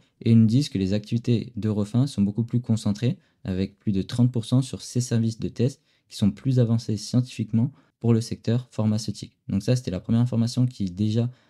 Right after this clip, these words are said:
quand j'avais analysé les rapports financiers de l'entreprise, je n'avais pas trouvé la réponse, donc ça me fait plaisir de le retrouver ici. Et également, une autre information, c'est qu'ils nous parlent de leur bilan, car Muddywater avait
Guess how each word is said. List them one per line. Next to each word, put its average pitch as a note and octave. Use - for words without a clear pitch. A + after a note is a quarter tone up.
quand G#2
j'avais G2+
analysé A2
les G2+
rapports G2
financiers G#2
de G2+
l'entreprise, G2+
je E2
n'avais E2+
pas -
trouvé A2
la G2+
réponse, G2
donc G2+
ça F#2+
me -
fait -
plaisir A2
de G#2
le G2+
retrouver G2
ici. A2
Et A#2+
également, A2+
une A#2
autre A#2+
information, A#2
c'est G2+
qu'ils G2
nous G2
parlent G2+
de G2+
leur A2
bilan, G2+
car F#2+
Muddywater A#2
avait F#2